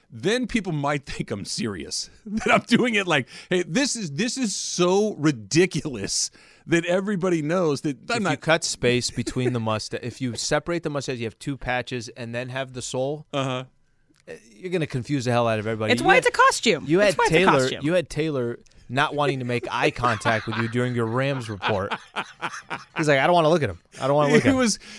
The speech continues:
Speaker 1: he was, he was, you, you know how sometimes there's nonverbal communication, like, "Hey, you're gonna say something about this first, right? Like, I,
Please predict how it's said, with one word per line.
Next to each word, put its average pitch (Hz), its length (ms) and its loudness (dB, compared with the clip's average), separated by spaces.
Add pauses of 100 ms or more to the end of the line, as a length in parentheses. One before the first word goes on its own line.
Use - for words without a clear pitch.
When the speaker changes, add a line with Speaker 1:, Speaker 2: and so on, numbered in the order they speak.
(100)
Speaker 1:
he 262 200 -2
was, 226 180 -4
he 202 240 -2
was, 196 220 -2
you, 214 200 -6 (260)
you 175 140 -2
know 247 80 -2
how 254 100 -2
sometimes 165 600 -2
there's 131 260 0
nonverbal 131 580 -2
communication, 120 680 -2
like, 107 300 -4
"Hey, - 140 -4
you're 113 400 0
gonna 240 240 -2
say 147 240 0
something 113 380 -2
about 95 240 -2
this 90 180 -6
first, - 460 -6
right? 107 320 -4
Like, 113 200 -6
I, 185 240 2